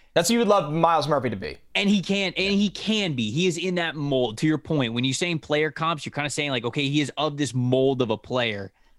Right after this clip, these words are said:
Speaker 2: You're right. He could
Speaker 1: Summer
Speaker 2: be.
Speaker 1: player comps. What do you
Speaker 2: He could
Speaker 1: want
Speaker 2: be.
Speaker 1: the player to be? Versus when we come to the draft, this is what I think the player is.
Speaker 2: Right,
Speaker 1: So,
Speaker 2: right, yeah.
Speaker 1: all right.
Speaker 2: I'm not, I mean, Will Anderson, um, is Reggie White, uh, in the summer scouting. You know, that's, uh, that's <laughs> just
Speaker 1: So let's go there.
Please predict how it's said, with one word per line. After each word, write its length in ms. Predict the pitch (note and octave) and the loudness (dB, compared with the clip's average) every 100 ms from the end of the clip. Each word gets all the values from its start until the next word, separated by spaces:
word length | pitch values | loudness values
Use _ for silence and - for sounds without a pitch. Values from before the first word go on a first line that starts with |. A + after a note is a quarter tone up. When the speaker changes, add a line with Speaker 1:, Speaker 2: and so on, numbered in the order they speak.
| _ - | _ -4
Speaker 2:
You're 140 | A#2 | -2
right. 200 | F#3 G#3 - - | -2 -4 -12 -8
He 140 | A#2+ | -4
could 120 | - | 2
Speaker 1:
Summer 200 | B3 A3+ | 4 4
Speaker 2:
be. 60 | C#3+ | 2
Speaker 1:
player 200 | C3+ G2+ | 2 0
comps. 400 | - F2+ F#2+ - | 0 0 0 2
What 140 | D#3 | 2
do 60 | F#3 | 2
you 80 | F#3+ | 4
Speaker 2:
He 60 | |
could 60 | D3+ | 2
Speaker 1:
want 140 | C#3+ | 2
Speaker 2:
be. 60 | A#2 | 0
Speaker 1:
the 40 | |
player 240 | B2+ A2+ G2+ | 2 2 0
to 60 | |
be? 320 | F#2+ G2 F#2 - - - - - | -2 -4 -6 -10 -20 -20 -6 0
Versus 400 | D3 C#3+ D3 B2+ | 2 4 2 4
when 100 | D3 | 2
we 80 | C#3+ | 2
come 160 | G3+ | 2
to 60 | G#3+ | 2
the 80 | E3+ | 2
draft, 500 | F3+ G#3 F3 - - - - | 2 4 2 0 -12 -20 -6
this 120 | D#3 | -2
is 80 | - | 2
what 100 | E3+ | 4
I 60 | D#3 | 4
think 160 | D3+ | 0
the 80 | A2+ | -2
player 280 | A#2+ A2 F#2 | 0 2 0
is. 300 | D#2 C2 - - - | -4 -8 -10 -14 -4
Speaker 2:
Right, 280 | B2+ G2+ - - | -2 -2 -8 -6
Speaker 1:
So, 80 | G#2+ | -2
Speaker 2:
right, 160 | F#2+ - | -2 -4
yeah. 220 | - - - | -8 -8 0
Speaker 1:
all 80 | - | 4
right. 120 | A#3+ | 6
Speaker 2:
I'm 60 | B3+ | 6
not, 120 | G#3+ C#3+ | 4 0
I 120 | F#3 | 0
mean, 220 | G3 F#3 | 0 2
Will 220 | F3+ G#3+ | 4 4
Anderson, 380 | F#3+ F#3+ - C#3+ | 2 0 0 2
um, 180 | C3 B2+ | 2 0
is 280 | C3+ B2+ B2+ | 0 0 0
Reggie 280 | C3+ A#2 | 0 2
White, 320 | A2+ B2 F#2 - A#2 | 2 0 -2 -4 -2
uh, 20 | |
in 320 | G#2+ A2+ A2 | 0 0 2
the 100 | G#2 | 0
summer 260 | - A2 G#2 | 0 0 0
scouting. 420 | A#2 G2+ F2+ G2 | -2 -4 -6 -4
You 60 | |
know, 160 | G#2+ A2 | -2 -2
that's, 260 | A2 G#2 A2 | -4 -4 -4
uh, 220 | G2+ G2+ | -6 -6
that's 160 | A2 - | -8 0
<laughs> 0 | |
just 720 | G3+ - A3+ - - - - - - - - - - | 0 2 0 0 -4 -6 -10 -12 -12 -12 -14 -14 -2
Speaker 1:
So 140 | D3+ | 2
let's 200 | F#3+ - | 2 2
go 220 | F#3 D#3 | 4 4
there. 240 | A#2+ G2 | 4 2